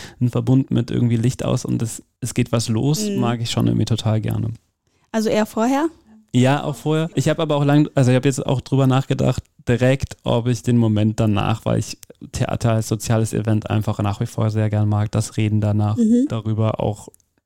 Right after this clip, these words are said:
Speaker 1: nach wie vor ein Highlight ist, so.
Speaker 2: Total. Genau, ja, Theater als soziales Erlebnis, ähm, wie du jetzt gerade auch sagst. Das ist ja auch so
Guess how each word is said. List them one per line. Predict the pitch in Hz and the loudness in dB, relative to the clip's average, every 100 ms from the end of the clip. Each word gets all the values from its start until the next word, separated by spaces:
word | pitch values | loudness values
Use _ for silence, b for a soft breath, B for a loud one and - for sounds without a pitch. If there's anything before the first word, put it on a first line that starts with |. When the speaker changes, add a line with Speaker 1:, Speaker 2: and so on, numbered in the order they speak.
| _ | _
Speaker 1:
nach | 117 110 110 - | -2 0 0 -4
wie | 110 | -8
vor | - - 107 104 104 104 _ | -8 -4 0 2 0 -2 _
ein | 104 104 | -2 0
Highlight | 98 101 101 98 | 0 0 0 -2
ist, | - 107 - | -6 -6 -6
so. | - 107 | -8 -8
Speaker 2:
Total. | 113 226 240 233 208 - B B _ - | -8 -6 -2 -2 -2 -6 B B _ 0
Genau, | 240 233 | 2 2
ja, | 220 220 208 - _ - | 2 2 0 -6 _ -8
Theater | 233 214 240 226 | -4 -2 -2 -4
als | 214 214 - - | -2 -4 -4 -6
soziales | 214 - 226 220 214 | -6 -4 -2 -2 -4
Erlebnis, | 202 233 254 196 247 - - | -2 -2 -2 -6 -4 -8 -6
ähm, | 208 202 202 202 196 | -4 -2 -2 -2 -2
wie | |
du | 202 | -2
jetzt | 196 - | -4 -6
gerade | - 196 | -10 -8
auch | 196 | -8
sagst. | 202 202 208 240 - b b b b - | -6 -4 -4 -6 -14 b b b b -12
Das | 220 | -8
ist | 233 | -4
ja | 233 | -2
auch | 220 | -2
so | - 220 226 220 | -2 0 0 -2